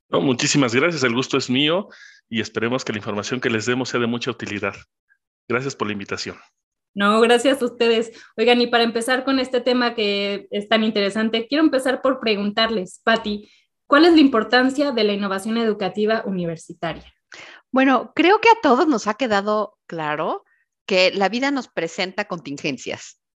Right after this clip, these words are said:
Speaker 3: ¿no? La pandemia, este, nos obligó a hacer cosas que nunca habíamos hecho. Y la innovación es precisamente lo que nos permite a-, nos permite adaptarnos y resolver los problemas conforme se van presentando.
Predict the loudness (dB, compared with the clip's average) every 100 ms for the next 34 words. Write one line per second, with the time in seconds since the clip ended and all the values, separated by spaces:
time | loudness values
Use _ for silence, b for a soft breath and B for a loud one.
0 | _ -2 2 2 2 -2 -2 2 4 4
1 | 4 2 0 -2 -2 -2 -2 0 0 -2
2 | -6 -6 -6 -6 -6 -4 -2 -2 -4 -6
3 | -8 -12 -10 -10 -8 -8 -6 -4 -4 -4
4 | -8 -10 -12 -14 -18 B B B B -2
5 | 2 4 6 4 2 2 2 4 2 0
6 | B B _ -4 0 0 0 0 0 0
7 | -2 0 0 -2 -2 -2 -6 -8 -6 -6
8 | -4 -2 -2 -2 -4 -6 -10 -8 -8 -4
9 | -2 0 -4 _ 2 2 2 -2 -4 -8
10 | b b b -2 0 2 2 0 0 0
11 | 0 0 -2 -6 -10 -8 -8 -6 -4 -6
12 | -6 -8 -6 -2 -2 -2 -6